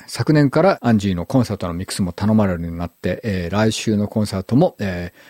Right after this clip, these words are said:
ー、アンジーのミックスを担当させていただいています。えー、それでは来月発売になる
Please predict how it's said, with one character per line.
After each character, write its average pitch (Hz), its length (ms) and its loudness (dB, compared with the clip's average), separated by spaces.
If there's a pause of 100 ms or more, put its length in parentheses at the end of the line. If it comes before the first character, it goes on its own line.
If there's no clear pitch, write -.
(160)
ー、 110 60 -6
ア 101 40 0
ン 92 60 0
ジ 87 140 -4
ー 85 60 -4
の 82 180 -8
ミ 92 120 -4
ッ - 40 -8
ク - 60 -14
ス - 60 -8
を 76 60 -4
担 87 220 -6
当 90 100 -8
さ 92 140 -6
せ - 120 -12
て 104 140 -14
い 101 60 -8
た 90 100 -2
だ 87 80 -2
い 85 40 -4
て 82 60 -8
い - 40 -6
ま 76 80 -8
す。 - 160 -10 (600)
え 101 300 2
ー、 - 20 -8
そ 110 220 0
れ 107 60 4
で 113 80 2
は 139 220 2 (120)
来 127 180 4
月 98 160 -2
発 98 200 -4
売 90 160 -2
に 87 80 -4
な 110 120 4
る 95 140 -2